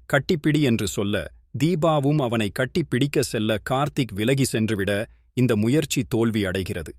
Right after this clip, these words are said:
அதைத் தொடர்ந்து மீனாட்சி கரண்ட் ஷாக் அடிப்பது போல, "நடி கார்த்திக் உனக்கு முதலுதவி தருவதற்காக முத்தம் கொடுப்பான்" என்று ஐடியா கொடுக்க தீபாவும்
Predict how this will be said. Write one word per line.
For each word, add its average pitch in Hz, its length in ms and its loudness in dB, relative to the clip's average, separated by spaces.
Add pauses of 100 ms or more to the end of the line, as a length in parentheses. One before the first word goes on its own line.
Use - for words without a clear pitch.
(480)
அதைத் 120 320 0
தொடர்ந்து 131 580 2
மீனாட்சி 139 640 2
கரண்ட் 127 280 2 (100)
ஷாக் 101 320 -2
அடிப்பது 107 420 -2
போல, 95 420 -4 (160)
"நடி 120 360 4
கார்த்திக் 127 360 -2
உனக்கு 95 300 -4
முதலுதவி 123 580 2
தருவதற்காக 101 720 -4
முத்தம் 104 340 -2
கொடுப்பான்" 104 500 -2
என்று 95 460 -4 (240)
ஐடியா 135 440 2
கொடுக்க 98 380 -2 (120)
தீபாவும் 104 580 -2